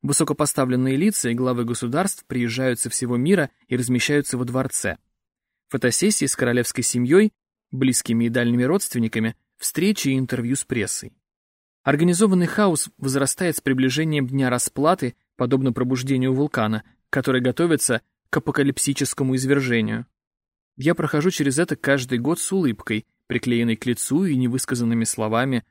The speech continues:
крутящимися в моей голове. Но последние двадцать четыре часа были особенно сложными. Я говорил правильные слова, делал все, что от меня ожидали, но на моих плечах словно лежала огромная ответственность.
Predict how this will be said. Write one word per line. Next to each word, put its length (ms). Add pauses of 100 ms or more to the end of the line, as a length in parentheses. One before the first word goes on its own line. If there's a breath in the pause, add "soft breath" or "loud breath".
(160)
крутящимися 720
в 40
моей 240
голове. 460 (840)
Но 140
последние 540
двадцать 360
четыре 280
часа 320
были 280
особенно 460
сложными. 560 (800)
Я 160
говорил 320
правильные 460
слова, 500 (400)
делал 380
все, 220
что 180
от 80
меня 240
ожидали, 540 (360)
но 140
на 80
моих 260
плечах 380
словно 240
лежала 440
огромная 400
ответственность. 800